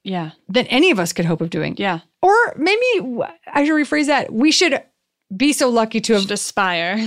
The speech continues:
Speaker 1: <laughs>
Speaker 2: aspire to accomplish as much <laughs> as March Fong Yu.
Speaker 1: She's such a cool lady.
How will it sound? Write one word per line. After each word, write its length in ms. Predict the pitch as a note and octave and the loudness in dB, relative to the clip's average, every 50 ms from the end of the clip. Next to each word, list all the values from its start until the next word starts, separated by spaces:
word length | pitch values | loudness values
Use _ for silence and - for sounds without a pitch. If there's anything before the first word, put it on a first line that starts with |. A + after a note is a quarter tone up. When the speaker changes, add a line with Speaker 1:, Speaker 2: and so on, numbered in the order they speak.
| G#3 G3+ | -6 -2
Speaker 1:
<laughs> 60 | - | 0
Speaker 2:
aspire 460 | C4 - - - B3+ B3 B3 A#3+ A#3 | 0 0 0 2 2 4 4 4 4
to 120 | A3 A#3+ G#3+ | 4 2 0
accomplish 400 | G3+ - G#3+ F#3+ G3 G#3+ F#3+ G3+ | 2 2 0 0 0 -2 -2 0
as 80 | G3 | 0
much 260 | F#3+ F#3+ F#3 F#3 - - - - - - | 2 2 0 0 -2 -6 -12 -14 -18 -20
<laughs> 160 | - - - | -20 -8 -2
as 200 | G3+ G#3 G3+ G#3 | 0 0 2 2
March 440 | G#3 G3+ G3 G3 G3 - - - - _ _ _ _ _ _ | 2 0 2 0 0 -2 -6 -10 -16 _ _ _ _ _ _
Fong 460 | - - G#3 F#3+ F3 F3 F3 F3+ F3 - _ _ _ _ _ _ _ _ _ | -8 -4 -2 0 0 0 -2 -4 -6 -10 _ _ _ _ _ _ _ _ _
Yu. 300 | - - - - - E3+ - _ _ _ _ _ _ _ _ - | -8 -6 -6 -6 -8 -12 -16 _ _ _ _ _ _ _ _ -12
Speaker 1:
She's 200 | - - A#3 - | -10 -10 -8 -8
such 300 | - - - G#3 G#3 - | -8 -4 -4 -4 -4 -4
a 60 | G#3+ | -10
cool 260 | - - F#3+ F#3 F3+ | -10 -10 -10 -8 -6
lady. 580 | F#3 G#3 B3 D#4 F4+ F4+ A#3+ E3 E3 F#3+ - | -2 -2 0 0 0 0 -2 -2 -4 -8 -12